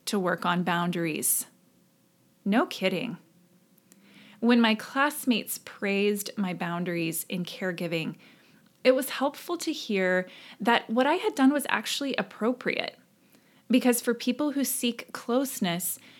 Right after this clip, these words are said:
using any boundary at all tends to feel aggressive. In the moment when I decided to use that boundary, I wondered if the other person experienced my caregiving stance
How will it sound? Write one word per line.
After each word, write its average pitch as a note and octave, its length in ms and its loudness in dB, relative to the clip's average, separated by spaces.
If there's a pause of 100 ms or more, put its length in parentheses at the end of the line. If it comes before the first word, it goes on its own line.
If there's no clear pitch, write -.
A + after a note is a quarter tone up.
using B3+ 440 4
any C4 320 6
boundary A#3+ 500 4
at G3+ 140 4
all F3+ 500 4 (180)
tends G#3+ 380 4
to C#4 100 0
feel F#3 320 0
aggressive. G3 840 -2 (960)
In G#3+ 160 6
the A3+ 60 6
moment G#3 540 6
when B3 140 4
I G#3 140 4
decided F#3+ 580 0
to G#3 100 -2
use F#3 240 0
that - 220 -2
boundary, G3 500 4 (320)
I A#3 140 4
wondered C4+ 400 4
if G#4+ 160 -2
the C#4+ 160 0
other A#3 260 4
person A#3+ 480 0
experienced A#3+ 1000 0
my F#3+ 160 4
caregiving A3 680 -2
stance - 480 -2